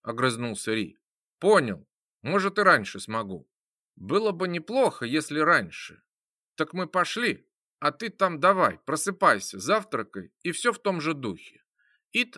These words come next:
отключил канал и повернулся к Берте. «Пошли?» «Да, только к себе зайду, вещи оставлю»,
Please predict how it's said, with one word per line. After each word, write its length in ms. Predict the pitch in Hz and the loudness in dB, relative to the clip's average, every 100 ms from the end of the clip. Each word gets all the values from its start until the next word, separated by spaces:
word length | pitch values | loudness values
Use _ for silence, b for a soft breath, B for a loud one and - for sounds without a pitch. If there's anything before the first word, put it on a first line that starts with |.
| - | -8
отключил 600 | - - 190 170 151 107 | -8 -4 -6 -4 -4 -6
канал 460 | 95 123 208 240 - | -4 -4 -2 -6 -6
и 100 | 139 | -6
повернулся 640 | 147 139 139 165 170 - | -2 0 0 -2 -6 -6
к 100 | 143 | -8
Берте. 500 | 120 98 76 - - _ _ _ | -6 -6 -6 -16 -20 _ _ _
«Пошли?» 520 | - 120 - 185 240 - _ b b b - | -2 0 0 -4 -6 -12 _ b b b 4
«Да, 280 | 143 104 - _ _ | 4 4 -2 _ _
только 260 | 196 196 202 | 2 2 -2
к 60 | |
себе 340 | - 214 180 131 | -4 -4 0 0
зайду, 360 | 117 131 170 | 0 0 0
вещи 400 | 165 165 123 - | -2 0 -2 -4
оставлю», 580 | 107 - - 90 73 73 | -6 -6 -6 -6 -10 -20